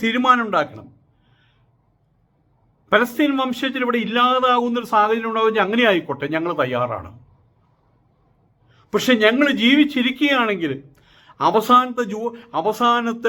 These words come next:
മുസ്ലിം ഗാസയിൽ അല്ലെങ്കിൽ പലസ്തീനിൽ ജീവിച്ചിരിക്കുകയാണെങ്കിൽ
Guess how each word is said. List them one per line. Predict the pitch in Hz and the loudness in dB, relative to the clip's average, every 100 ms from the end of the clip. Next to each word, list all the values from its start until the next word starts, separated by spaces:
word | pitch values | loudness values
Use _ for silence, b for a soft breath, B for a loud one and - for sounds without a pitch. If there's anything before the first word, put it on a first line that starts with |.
| 208 | -2
മുസ്ലിം | 190 202 196 - _ - 175 | -4 -4 -6 -10 _ -4 -2
ഗാസയിൽ | 185 190 175 151 - _ _ - | -2 -2 -2 -4 -10 _ _ -6
അല്ലെങ്കിൽ | 165 160 | -2 0
പലസ്തീനിൽ | 160 156 175 160 147 | 0 -2 -6 -4 -4
ജീവിച്ചിരിക്കുകയാണെങ്കിൽ | 196 226 220 202 208 269 247 202 156 127 | -6 -6 -4 -4 -4 -2 2 2 0 -6